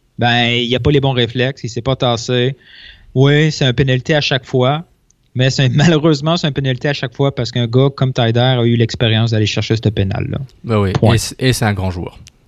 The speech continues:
Speaker 2: <laughs> Parce que D P rime avec M V P. Tout ce que j'ai à dire, Nilton.
Speaker 1: Oh my God.
Speaker 2: La légende urbaine continue. Du côté de Gélard Foin, euh, Taider,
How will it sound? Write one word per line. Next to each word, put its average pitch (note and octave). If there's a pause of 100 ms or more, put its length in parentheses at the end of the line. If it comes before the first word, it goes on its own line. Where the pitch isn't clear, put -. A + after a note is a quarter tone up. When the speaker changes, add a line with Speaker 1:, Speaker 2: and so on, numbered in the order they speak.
(480)
Speaker 2:
<laughs> - (1500)
Parce A2+
que B2+
D A2+
P B2+
rime A#2+
avec G#2
M G#2+
V F#2+
P. - (300)
Tout B2
ce -
que B2
j'ai G2+
à -
dire, -
Nilton. F2+ (240)
Speaker 1:
Oh D#3
my A#2+
God. G2 (380)
Speaker 2:
La A2
légende A#2+
urbaine A2
continue. G2+
Du A2
côté C#3
de A#2
Gélard A2+ (220)
Foin, B2
euh, A2+
Taider, C#3